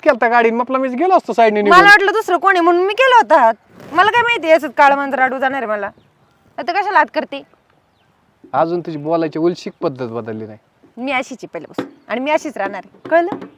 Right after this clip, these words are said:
Speaker 1: बरं, इकडं कुठं निघालेली तू?
Speaker 2: घरी चालेल कुठं?
Speaker 1: घरी च-, चल ना, सोडतो तुला मी. काय लाज वाटते मायावर यायला?
Speaker 2: काय नको बाबा, जाते माझं माझं, कशाला उगाच?
Speaker 1: का?
Speaker 2: का म्हणजे? मी जाईन माझी पायी पायी.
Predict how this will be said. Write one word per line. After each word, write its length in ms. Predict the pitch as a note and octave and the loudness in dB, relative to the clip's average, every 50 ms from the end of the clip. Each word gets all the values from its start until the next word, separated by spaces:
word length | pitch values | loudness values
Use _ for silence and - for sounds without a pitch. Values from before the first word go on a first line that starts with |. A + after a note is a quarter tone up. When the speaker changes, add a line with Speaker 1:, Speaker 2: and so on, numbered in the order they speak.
| _ - - - _ _ _ _ _ _ _ - | _ -20 -20 -20 _ _ _ _ _ _ _ -12
Speaker 1:
बरं, 120 | D#3 D#3+ | -8 -6
इकडं 220 | G3 A#3 C4 C#4+ D4 | -6 -4 -4 -4 -2
कुठं 220 | C#4 D4 C#4 C4 | -2 0 0 0
निघालेली 380 | B3 A#3+ A#3 G#3+ F#3+ E3+ D#3+ C#3+ | 0 0 0 0 0 0 -2 -2
तू? 200 | C3 C#3 C#3 C#3 - _ _ _ _ _ _ _ - | -4 -6 -8 -8 -10 _ _ _ _ _ _ _ -6
Speaker 2:
घरी 200 | A3+ D4 D#4+ D#4+ | -4 -2 -2 -2
चालेल 300 | D4 B3 C4 B3 A#3+ A#3+ | -4 -6 -6 -6 -6 -8
कुठं? 220 | A#3+ - D4+ D4+ C#4+ A#3+ _ _ _ _ _ - | -8 -8 -8 -8 -8 -10 _ _ _ _ _ -2
Speaker 1:
घरी 140 | F#3 G#3+ G#3 | -2 -2 -2
च-, 180 | - G3+ - | -2 -6 -2
चल 120 | - F4 G4 | -2 -2 -2
ना, 60 | G4+ | -2
सोडतो 320 | - - F4 E4 C4+ - | -2 0 0 0 0 -2
तुला 180 | B3 A3+ A3+ G3+ | -4 -4 -4 -2
मी. 140 | F#3 D#3+ C#3+ | -4 -4 -6
काय 200 | - - F#3+ G3 | -6 -6 -2 0
लाज 160 | A3+ C4 C4+ | 2 2 4
वाटते 280 | C4+ B3 A3 G#3+ G3 G3+ | 4 2 0 0 -2 0
मायावर 240 | G3+ G3+ F3 D3 | 0 0 0 -2
यायला? 240 | C3+ C3 B2 A#2+ A#2 - _ _ _ _ _ _ _ _ - | -2 -4 -6 -6 -8 -12 _ _ _ _ _ _ _ _ 0
Speaker 2:
काय 180 | D#4 D#4 E4 F4 | 2 4 4 4
नको 160 | F4+ F#4 F4+ | 2 2 2
बाबा, 200 | G4 F4+ C#4 E4 | 2 2 4 4
जाते 220 | D#4+ E4+ D#4+ D#4+ | 4 2 2 2
माझं 240 | D#4 D#4 D#4+ D#4+ D4 | 0 0 0 0 -2
माझं, 220 | B3+ C#4 D4 C#4 C4 | -4 -4 -4 -4 -4
कशाला 300 | C#4+ D#4+ - E4+ E4 D4+ | -4 -4 -2 -2 -2 -2
उगाच? 280 | C#4+ C4+ B3+ C#4 C4 A3+ _ _ _ _ _ _ _ _ _ - | -2 -4 -6 -8 -10 -12 _ _ _ _ _ _ _ _ _ 0
Speaker 1:
का? 100 | - C4+ C#4 _ _ _ _ _ _ _ _ _ _ _ _ _ _ _ _ _ _ _ _ _ | 2 2 2 _ _ _ _ _ _ _ _ _ _ _ _ _ _ _ _ _ _ _ _ _
Speaker 2:
का 160 | - D#4 D#4 E4 | 2 2 2 4
म्हणजे? 220 | F4 F4 C4 D4 | 2 0 -2 -6
मी 180 | C4+ C4+ D4+ D#4+ | -8 -8 -8 -8
जाईन 160 | F#4+ A#4 A4+ | -8 -8 -6
माझी 180 | A4+ A4+ G4+ | -6 -6 -6
पायी 160 | D4 B3 C4 B3+ | -6 -8 -8 -8
पायी. 200 | - A3+ A3+ | -10 -14 -16